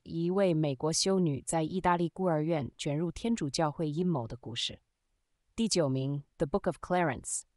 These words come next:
由 Lakeith Stanfield 主演，讲述了一个耶稣时代的耶路撒冷男子自称新弥赛亚的故事。第八名，Late Night with the Ba-，Devil 是一部复古恐怖片，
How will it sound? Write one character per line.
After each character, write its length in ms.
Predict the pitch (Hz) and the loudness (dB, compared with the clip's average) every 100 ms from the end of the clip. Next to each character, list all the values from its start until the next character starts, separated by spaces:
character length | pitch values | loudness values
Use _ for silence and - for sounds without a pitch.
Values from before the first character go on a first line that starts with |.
| _ _ - | _ _ -4
由 180 | 165 | 0
Lakeith 380 | 160 160 - 240 - | 2 0 -2 -4 -4
Stanfield 560 | - - 185 180 156 127 | -6 -2 0 0 -2 -6
主 220 | - 135 | -4 -6
演， 240 | 120 - _ _ _ _ _ - | -6 -10 _ _ _ _ _ 2
讲 160 | 180 | 2
述 140 | 170 196 | 4 2
了 80 | |
一 120 | 180 180 | 2 2
个 140 | 196 | 0
耶 180 | 175 226 | 2 2
稣 220 | 220 220 | 0 -2
时 240 | 196 - | 0 0
代 180 | 156 185 | 2 2
的 120 | 160 | 4
耶 120 | 156 196 | 2 0
路 120 | 175 | 0
撒 180 | - 170 | 2 2
冷 160 | 143 | 2
男 220 | 127 127 | 0 -2
子 260 | 143 147 - _ _ _ - | -4 -6 -10 _ _ _ -4
自 140 | 202 | -2
称 240 | 175 185 | 0 2
新 200 | 175 - | 2 2
弥 120 | 214 143 | 2 2
赛 200 | - 170 | 2 4
亚 180 | 170 | 4
的 80 | 139 | 2
故 180 | 123 131 | -2 -6
事。 280 | 113 - - _ _ _ _ _ _ _ | -4 -6 -8 _ _ _ _ _ _ _
第 100 | 202 | 0
八 180 | 180 190 | 4 6
名， 380 | 170 147 151 160 _ _ _ | 4 2 -2 -4 _ _ _
Late 200 | 196 233 | 0 2
Night 220 | 208 208 | 2 2
with 200 | 190 - | 0 -2
the 100 | 165 | -2
Ba-，Devil 720 | 143 123 202 226 196 160 151 - _ _ | 0 0 2 4 4 2 0 -6 _ _
是 240 | - - | -4 0
一 140 | 180 165 | 0 0
部 240 | 175 165 | 0 0
复 220 | 156 277 | 0 -4
古 160 | - 151 | -4 -6
恐 180 | - 123 | -4 -6
怖 100 | 143 | -6
片， 400 | - 180 143 | -2 -2 -2